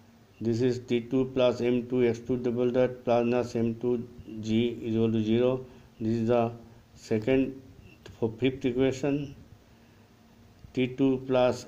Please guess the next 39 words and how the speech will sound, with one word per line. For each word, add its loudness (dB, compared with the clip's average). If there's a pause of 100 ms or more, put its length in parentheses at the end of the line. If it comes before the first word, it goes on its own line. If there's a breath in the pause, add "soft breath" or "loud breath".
(100)
M -2
two 2
X 0
two -2
X -2
three -2
double 4
dot 2 (280)
minus 0
M -2
three -2
G 0
is -4
equal 2
to -2
zero. 0
This -4
is -4
the -2
number -2
six -6
equation. -14 (640 loud breath)
And 0
this -2
is -2 (1040)
T 2
one 4
will 2
be -2
equal 0
to -2
two 0
T -2
two. -4
This -6
is -2
the 0 (340 loud breath)
seventh 0
equation. -10